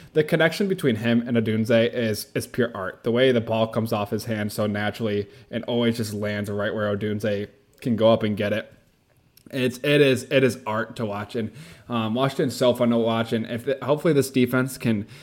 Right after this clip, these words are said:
continue, uh, this momentum, um, that they had in the, in the second half, and 'cause up until the second half, it was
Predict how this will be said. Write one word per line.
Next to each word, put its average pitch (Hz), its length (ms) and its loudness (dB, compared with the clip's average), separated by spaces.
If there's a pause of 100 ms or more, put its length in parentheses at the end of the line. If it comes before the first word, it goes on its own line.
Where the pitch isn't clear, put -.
(440)
continue, 139 720 6
uh, 113 260 2
this 113 220 2
momentum, 107 640 0 (180)
um, 104 240 -4
that 104 80 -6
they 110 80 -4
had 107 280 -2
in 101 80 -2
the, 101 180 -6
in 113 100 -4
the 101 80 -4
second 117 320 -4
half, 113 300 -4
and 98 180 -6
'cause 98 320 -6 (300)
up 123 160 -4
until 120 340 2
the 101 160 -2
second 101 340 -4
half, 95 260 -6
it 104 100 -2
was 98 320 -8